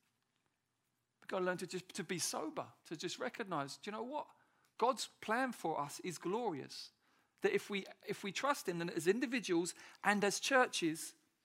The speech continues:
we will go from one degree of glory to another. Do you believe that? Yeah. It's so important that we allow that to sink in, but that we think in years.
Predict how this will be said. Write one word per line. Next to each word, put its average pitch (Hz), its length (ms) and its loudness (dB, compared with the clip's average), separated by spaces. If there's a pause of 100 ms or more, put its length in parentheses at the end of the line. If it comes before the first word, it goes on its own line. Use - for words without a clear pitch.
(420)
we 202 240 6
will 220 160 4
go 185 200 6
from 170 220 0
one 175 160 2
degree 160 280 -2
of 151 100 -8
glory 147 260 -4
to 147 200 -8
another. 139 340 -4 (840)
Do 160 80 -8
you 151 40 -6
believe 170 440 4
that? 113 240 -8 (2000)
Yeah. - 80 -14 (2250)
It's - 100 -16
so 180 140 -10
important 165 440 -4
that - 120 -10
we 139 140 -6
allow 143 300 0
that 139 200 -8
to 143 80 -14
sink 139 380 -10
in, 131 180 -8 (460)
but 165 100 -6
that 180 100 -2
we 175 120 -6
think 170 300 -8
in 165 120 -6
years. 180 480 -12